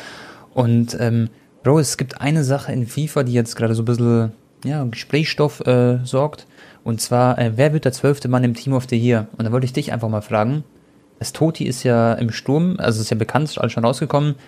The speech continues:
Da haben wir Lewandowski, Messi und, äh, Mbappé. Okay, weil Mbappé ist der Coverstar. Deswegen war das fast klar, dass er reinkommt.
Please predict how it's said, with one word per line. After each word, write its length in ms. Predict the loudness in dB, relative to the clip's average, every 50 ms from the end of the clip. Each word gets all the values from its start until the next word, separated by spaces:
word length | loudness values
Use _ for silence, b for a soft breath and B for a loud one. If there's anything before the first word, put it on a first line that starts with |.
| B _
Da 120 | -6 -2
haben 100 | 0 2
wir 80 | 2 4
Lewandowski, 720 | 4 4 2 4 4 2 2 2 -2 -4 -2 -2 -2 -2 -4
Messi 600 | -2 0 0 0 -2 -4 -6 -4 -2 -2 -2 -4 b b b b b _ _
und, 380 | 0 2 4 4 2 0 -2 -2
äh, 180 | -2 0 0 2
Mbappé. 480 | 2 2 2 0 0 0 0 0 0 -2 -6 _ _
Okay, 280 | -10 -10 -4 -4 -2 0
weil 140 | 2 2 2
Mbappé 300 | 2 0 0 0 -2 -2
ist 100 | -2 -2
der 80 | -4
Coverstar. 540 | -6 -4 -6 -6 -6 -4 -4 -4 -4 -4 -6 -12
Deswegen 200 | -10 -6 -4 0
war 80 | 0
das 180 | 0 -2 -2 -4
fast 240 | -4 -4 -4 -4 -2
klar, 140 | 0 0 0
dass 160 | 0 0 -2
er 80 | 0
reinkommt. 400 | 0 0 0 0 0 -2 -2 -4